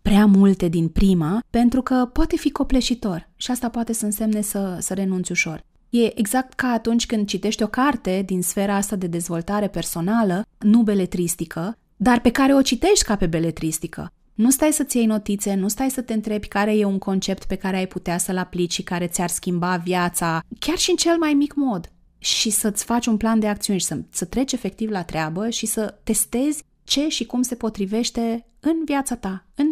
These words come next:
realitatea ta. Mai e un gând cu care vreau să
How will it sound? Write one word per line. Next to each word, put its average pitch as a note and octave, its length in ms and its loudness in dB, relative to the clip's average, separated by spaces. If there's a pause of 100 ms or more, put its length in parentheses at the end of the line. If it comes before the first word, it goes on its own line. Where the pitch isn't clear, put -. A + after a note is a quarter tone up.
(120)
realitatea G#3+ 580 -2
ta. - 240 -10 (880)
Mai D4+ 160 4
e F#4 40 4 (100)
un D4+ 60 8
gând F3 380 2
cu A#3 120 -4
care A3+ 260 -2
vreau G#3 200 0
să G3+ 520 -2